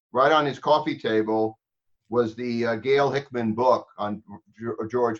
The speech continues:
Pal had come out, and War of the Worlds is right there.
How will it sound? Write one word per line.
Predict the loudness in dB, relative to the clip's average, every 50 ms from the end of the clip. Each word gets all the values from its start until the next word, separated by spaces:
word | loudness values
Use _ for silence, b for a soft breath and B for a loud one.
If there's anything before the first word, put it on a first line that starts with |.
| _ -2
Pal | 0 2 4 4 4 2 0 -4
had | -6 -10 -10 _
come | -10 -8 -6
out, | -6 -4 -4 -4 -4
and | -6 -8 -6
War | -2 0 2 2 2
of |
the | 0 0
Worlds | -2 -2 -2 0 0 -2 -2 -4 -8
is | -12 -10 -6
right | -4 -4 -4 -4 -6 -6
there. | -4 -4 -2 -4 -4 -6 -8